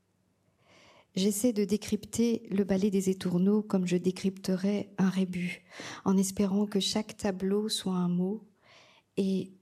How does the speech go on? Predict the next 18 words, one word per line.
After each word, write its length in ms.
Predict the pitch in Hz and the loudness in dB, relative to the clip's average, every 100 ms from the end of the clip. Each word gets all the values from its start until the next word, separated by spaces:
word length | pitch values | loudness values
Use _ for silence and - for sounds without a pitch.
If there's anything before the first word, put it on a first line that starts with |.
| - | -4
mis 200 | 202 208 | 0 0
bout 280 | 185 196 226 | -2 0 0
à 100 | 196 | 0
bout, 400 | 180 180 220 247 - | -2 -4 -4 -8 -12
ces 260 | - - | -6 -2
mots 280 | 185 190 208 | 0 0 0
forment 360 | 202 - 180 185 | -2 -4 -2 -2
une 180 | 175 | -2
phrase, 680 | 175 - - 170 180 208 - _ _ _ _ _ | -4 -8 -8 -6 -6 -8 -12 _ _ _ _ _
et 40 | 175 | -8
soudain, 560 | - 170 156 151 214 - _ _ - _ _ | -6 -4 0 0 -2 -10 _ _ -20 _ _
cette 300 | - 170 170 | -6 -4 -4
phrase 560 | 170 - - 160 185 190 | -6 -6 -4 -2 -2 -4
serait 300 | - 175 165 | -4 -2 -2
ma 160 | 165 | -2
première, 840 | 165 - 160 151 156 180 208 - _ _ _ - - - _ - | -4 -4 -2 -2 0 -2 -4 -10 _ _ _ -20 -20 -20 _ -2
mon 200 | 185 190 | 2 2
évidence. 800 | 180 165 151 147 143 - - | 0 -4 -4 -2 -4 -8 -14